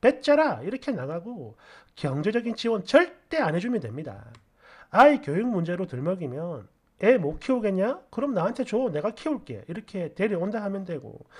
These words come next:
아이 유치원이랑 학원도 직접 결제해 줄 테니까 먹이는 것만 네가 벌어서 먹여라 이렇게 나가면 돼요. 아이 핑계로 돈 달라는 거, 이거부터 끊어야 됩니다. 일단 돈을 끊어야 유리한 입장을, 어, 선점할 수 있다 이거예요.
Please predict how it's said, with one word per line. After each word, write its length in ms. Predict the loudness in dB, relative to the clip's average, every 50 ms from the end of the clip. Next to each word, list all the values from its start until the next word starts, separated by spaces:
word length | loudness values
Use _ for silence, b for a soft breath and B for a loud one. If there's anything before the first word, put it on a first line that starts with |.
| B B B B B
아이 280 | B 6 6 6 4 2
유치원이랑 720 | -4 -8 -6 -6 -4 -2 0 0 0 0 0 0 0 -2
학원도 680 | -2 -2 0 2 2 2 0 0 -2 -2 -2 -4 -4 -6
직접 360 | -8 -10 -8 -6 -6 -6 -4
결제해 420 | -2 -2 -2 -2 -2 -4 -4 -4 -2
줄 140 | -4 -6 -8
테니까 680 | -8 -8 -8 -8 -8 -8 -6 -6 -6 -8 -10 -14 -16 B B B B B B
먹이는 420 | 12 12 12 12 10 6 6 6
것만 240 | 6 6 4 4 2
네가 280 | 0 0 4 4 4 4
벌어서 320 | 4 2 0 0 -2 0
먹여라 440 | 0 0 2 2 0 -2 -2 -6 -8
이렇게 240 | -12 -10 -8 -4 -4
나가면 340 | -2 -2 -2 -2 -2 -2 -2
돼요. 420 | -2 -4 -4 -4 -6 -10 -12 -16 -18 _ _ b b b b b b b b b 2
아이 280 | 4 6 6 4 2 -4
핑계로 460 | -8 -8 -6 -6 -4 -4 -4 -4 -6
돈 160 | -6 -6 -2
달라는 380 | 0 0 2 0 0 -2 -4 -8
거, 200 | -10 -12 -12 -12 -10
이거부터 400 | -6 -4 -4 -2 -2 -4 -8 -10
끊어야 360 | -8 -4 -2 0 0 0 0
됩니다. 560 | -2 -4 -6 -6 -6 -6 -8 -8 -10 -10 -12 -14 -18 _ B B B B B B
일단 340 | 0 2 4 4 4 4 2
돈을 360 | 0 -2 0 0 0 0 0
끊어야 600 | 0 2 4 4 4 4 4 2 0 -2 -4 -4
유리한 400 | -4 -4 -2 0 0 0 -2 -2
입장을, 720 | -6 -8 -6 -2 -2 0 0 0 -2 -2 -2 -2 -4 -6 -8 -10
어, 360 | -12 -14 -14 -14 -14 -16 -20 -20 _ -14
선점할 440 | -4 0 0 0 2 2 0 -2
수 120 | -2 -4 -10
있다 260 | -10 -6 -4 -4 -4
이거예요. 580 | -4 -2 -2 0 0 0 -2 -6 -12 -16 -20